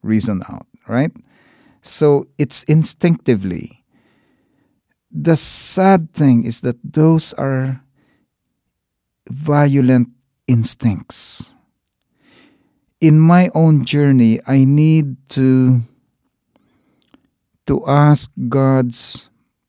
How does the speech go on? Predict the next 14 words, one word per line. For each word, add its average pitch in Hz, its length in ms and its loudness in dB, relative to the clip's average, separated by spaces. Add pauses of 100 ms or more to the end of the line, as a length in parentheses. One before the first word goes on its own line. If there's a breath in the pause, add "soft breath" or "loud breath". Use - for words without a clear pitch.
(120)
power 101 680 -8 (920)
over 123 400 0
my 113 560 0
flesh, - 640 -8
my 120 200 0
body, 113 640 -2 (840 soft breath)
who 160 260 0
has - 520 -4 (640)
memorized 143 840 4 (1200)
those 143 500 2
instincts - 1120 -2 (840)
to 139 80 -2
be 131 200 4
violent. 117 720 -2